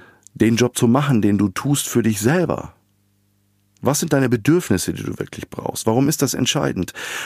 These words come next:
Meine Bedürfnisse, wenn ich sie kenne, halten mich on Kurs.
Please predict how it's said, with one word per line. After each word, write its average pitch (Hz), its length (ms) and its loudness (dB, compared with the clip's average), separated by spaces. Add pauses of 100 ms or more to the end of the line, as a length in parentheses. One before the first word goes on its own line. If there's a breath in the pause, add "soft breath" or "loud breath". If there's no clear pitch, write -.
Meine 117 280 2
Bedürfnisse, 117 800 0
wenn 101 140 4
ich 92 120 -2
sie 95 140 -2
kenne, 90 400 0 (160 loud breath)
halten 131 320 0
mich 120 220 0
on 110 200 0
Kurs. - 440 0